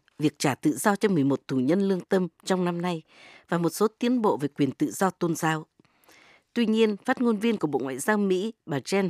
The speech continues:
Psaki nhấn mạnh rằng động thái này chủ yếu là vì những quyền lợi an ninh quốc gia của Mỹ.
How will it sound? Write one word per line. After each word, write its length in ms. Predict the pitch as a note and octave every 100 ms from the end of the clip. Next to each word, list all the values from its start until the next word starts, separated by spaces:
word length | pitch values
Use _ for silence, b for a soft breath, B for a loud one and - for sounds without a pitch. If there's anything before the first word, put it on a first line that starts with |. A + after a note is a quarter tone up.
| -
Psaki 460 | - G3 - G#3 G3+
nhấn 240 | F#3+ A3+
mạnh 120 | G#3 -
rằng 260 | D#3 C#3 B B B B
động 240 | - F3 C#3
thái 180 | F#3+ G#3+
này 260 | G#3 D#3+ - -
chủ 160 | D3 C#3+
yếu 320 | E3+ F3+ G3+ b b b
là 140 | E3
vì 180 | D3+ F#3
những 180 | D#3 C3+ -
quyền 140 | E3
lợi 200 | C#3 C#3 -
an 180 | F3+ F#3
ninh 160 | E3+ D#3
quốc 160 | A3 -
gia 220 | F#3 E3+ -
của 120 | C#3+
Mỹ. 280 | C#3 C#3+